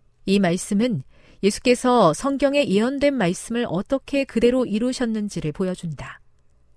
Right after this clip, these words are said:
예수님은 오래전부터 구약 성경이 예언한 메시아이시다. 교훈입니다. 예수님의 삶은 예언되어 있으며 이는 그분이 메시아임을 증거한다. 요한은 구약을 가리킴으로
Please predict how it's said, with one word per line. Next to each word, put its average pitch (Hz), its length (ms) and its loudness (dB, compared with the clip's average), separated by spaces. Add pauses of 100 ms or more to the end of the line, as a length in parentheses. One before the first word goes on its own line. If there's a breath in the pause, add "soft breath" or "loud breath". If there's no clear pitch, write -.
(400)
예수님은 214 520 2
오래전부터 226 1000 0
구약 233 340 0
성경이 240 560 -4
예언한 180 460 -2 (120)
메시아이시다. - 920 -6 (1600)
교훈입니다. 185 720 -2 (800)
예수님의 269 480 2
삶은 269 480 2
예언되어 233 460 2
있으며 156 520 -4 (120)
이는 185 260 0
그분이 202 420 0
메시아임을 220 720 0
증거한다. 170 800 -6 (600)
요한은 202 420 0
구약을 202 400 0
가리킴으로 185 720 -2